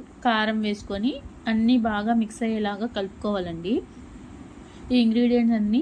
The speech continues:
పీసెస్కి బాగా పట్టేలాగా ఇలా బాగా కలుపుకొని, దీని అన్నిటినీ కుక్కర్లో వేసి కుక్ చేసుకోవాలండి. చూడండి, ఎంత కలర్ఫుల్గా కనిపిస్తుందో మన కుర్మాకి. ఇప్పుడు వీటన్నిటిని కుక్కర్లో ట్రాన్స్‌ఫర్ చేస్తున్నాను.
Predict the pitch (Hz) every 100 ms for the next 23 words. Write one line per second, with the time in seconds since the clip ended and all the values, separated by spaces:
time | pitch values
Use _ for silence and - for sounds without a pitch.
0 | 427 262 220 233 226 233 196 190 196 208
1 | 196 190 202 208 180 160 190 349 - -
2 | - - - - - - - - - 247
3 | 220 214 208 240 214 190 - 208 196 277
4 | - - - - - 247 214 214 214 254
5 | 254 226 277 - - - - - - -
6 | 247 - 247 240 220 208 294 269 - -
7 | 226 - 202 180 175 165 196 370 - -
8 | - - 226 220 226 208 226 214 196 208
9 | 226 214 220 208 190 214 - 208 269 -
10 | - 208 185 208 196 233 240 - - -
11 | - - - - - - - 233 240 226
12 | 226 220 226 233 240 254 - - 214 233
13 | 226 202 196 208 190 185 - 175 170 190